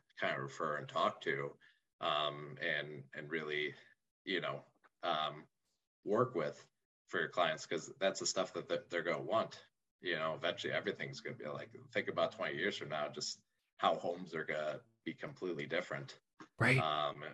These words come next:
Speaker 1: and what's gonna be out there. So.
Speaker 2: Oh, so much opportunity. We, this might be, have to be another episode topic, uh, just for this, because, um, it's only scratching the surface. And I,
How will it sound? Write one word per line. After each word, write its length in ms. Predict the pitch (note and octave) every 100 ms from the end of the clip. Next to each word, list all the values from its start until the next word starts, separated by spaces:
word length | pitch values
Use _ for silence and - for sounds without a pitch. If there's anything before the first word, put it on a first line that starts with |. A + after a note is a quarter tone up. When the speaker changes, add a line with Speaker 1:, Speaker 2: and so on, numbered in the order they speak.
| -
Speaker 1:
and 80 | D2+
what's 180 | D2+ -
gonna 160 | C#2+
be 120 | C#2 D2
out 200 | F2+ -
there. 240 | C2+ C2
So. 380 | - - D#2 C#2+ - _ _ _ _ _ _ _ _ _ _ _ _ _
Speaker 2:
Oh, 260 | C#3+ B2+ G#2+ - _ -
so 140 | D3
much 180 | C#3 C3
opportunity. 480 | B2 A2+ B2 G#2+ G#2+
We, 200 | B2+ C#3 A#2+ C3+
this 240 | C#3 C#3
might 160 | B2 A#2
be, 80 |
have 140 | A2+ A2
to 60 |
be 100 | G#2+
another 300 | G#2 A2 G#2+
episode 520 | G2+ G2+ - G2+ G2 -
topic, 380 | G#2 F#2+ G2 - -
uh, 340 | C3 A#2+ G#2+ G#2
just 340 | G#2+ B2 -
for 160 | - G2+
this, 560 | G2+ G#2 F#2 - - -
because, 560 | G2+ G2+ F#2+ F#2+ F#2 - - - - - - G#2
um, 460 | G2 F#2+ F#2 F#2 - _ _ -
it's 120 | A#2+
only 120 | C3+ A#2
scratching 400 | - A2 - G#2+
the 80 |
surface. 480 | G2 G#2 G2+ G#2 G2
And 80 | G2
I, 100 | G2+